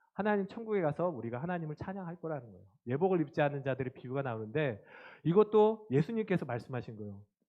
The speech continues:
천국의 말씀이에요. 이거에 혼인잔치에 사람들이 막 초대를 했는데 그새 그중에 불-, 그 노란색 분이 예복을 입지 않는 한 사람을 그 임금이 봤어요. 근데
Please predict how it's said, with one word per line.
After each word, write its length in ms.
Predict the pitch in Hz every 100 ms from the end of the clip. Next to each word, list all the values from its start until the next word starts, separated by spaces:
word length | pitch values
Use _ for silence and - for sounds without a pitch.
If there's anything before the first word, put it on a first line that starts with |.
| -
천국의 400 | - 277 294 269
말씀이에요. 440 | 190 117 - 101 113
이거에 360 | 143 190 175 165 - -
혼인잔치에 1000 | 285 311 294 269 208 196 185 196 143 107
사람들이 400 | - 233 247 214
막 120 | 165 - - - -
초대를 300 | 254 233 202
했는데 500 | 165 151 196 165 104 - - _ -
그새 300 | 175 208 185
그중에 520 | - 156 185 214 208
불-, 240 | 156 160
그 100 | 139 123
노란색 380 | 135 170 170
분이 260 | 143 143 143
예복을 420 | 135 170 233 262 214
입지 160 | 165
않는 220 | 175 160
한 160 | 156 247
사람을 540 | 254 247 202 175 214 - _
그 200 | - 143
임금이 460 | 135 147 170 151 139
봤어요. 480 | - 98 - 104 104 _ _ _ _ _ -
근데 320 | 143 160 190